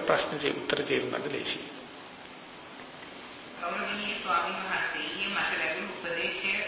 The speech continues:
Speaker 2: සිත අනාගතයට දුවන්නට හැර ඒ දෙස බලා සිටින ලෙස. එහෙත් ස්වාමීන් වහන්සේ මෙය කිසිදා කර නැත. ඒ දෙස බැලූ විගස හිත මෙතැනට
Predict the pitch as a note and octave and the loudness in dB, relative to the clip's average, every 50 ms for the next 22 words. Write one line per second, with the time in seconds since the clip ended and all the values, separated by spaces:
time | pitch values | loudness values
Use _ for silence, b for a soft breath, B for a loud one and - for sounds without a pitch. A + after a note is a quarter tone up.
0 | - - - - - - - - - E3+ E3 - G#3+ F#3+ F#3 F3+ - - - - | -2 -4 -6 -8 -8 -8 -8 -6 -6 -6 -4 2 4 6 6 8 6 6 4 4
1 | - F3 E3+ E3+ F#3 F3+ F3+ F#3 F#3 - - - D3+ D#3 D#3 - D#3 - - A3+ | 2 0 0 0 0 0 0 0 -2 -4 -4 -4 -2 -2 -2 -2 -4 -2 0 0
2 | A#3 A#3 - - - - - - - - - - D#3 D3+ D#3 D3 - - - - | 0 0 0 -4 -6 -6 -8 -10 -10 -12 -4 0 2 4 6 6 6 6 4 4
3 | - - - - - - - - D#3+ D3 - - - - - - - - - G3 | 4 2 2 0 0 -2 2 4 6 6 8 8 8 8 8 6 4 2 2 2
4 | G#2 G#2+ - - - - C#3 A2+ A2+ - - - - - - - - - - - | 0 0 0 0 0 0 0 0 0 0 -2 -4 -6 -10 -10 -12 -12 -14 -14 -14
5 | - - - F3 A3 A#3 A3+ A3 - F3+ F3 F#3 G3 G3+ G3+ G3+ G3 F#3+ F3+ F3+ | -12 -8 -6 0 0 0 2 2 4 4 6 6 6 4 2 2 2 2 2 2
6 | - - C4 A#3+ G3+ E3+ E3+ - - - - - - G3+ F#3 F3+ F#3 G#3+ A#3 B3 | 0 0 -2 -2 -2 -2 -2 -2 -2 -4 -6 -6 -4 -6 -2 2 4 6 6 6
7 | - - - G3 - F3+ F#3+ F#3 F#3 E3+ D#3 - - - - - - - - - | 4 2 2 2 2 2 2 4 4 4 4 4 0 0 -2 -2 -4 -6 -6 -8
8 | - - - - - - - - - - - D#3+ F3 - G#3 G#3+ A3 A#3+ A3+ - | -8 -10 -10 -10 -10 -12 -12 -12 -10 -2 0 0 2 2 0 0 0 -2 0 2
9 | D#3+ D#3+ D#3+ F#3+ G#3+ - A3 - - - - - C4+ C4+ C#4+ C#4+ C#4+ G#3 - - | 2 2 2 2 0 0 -2 -2 -2 -2 -2 -2 -2 -4 -4 -4 -4 -4 -2 0
10 | G#3 G#3+ G#3+ A3 - | 2 2 4 2 2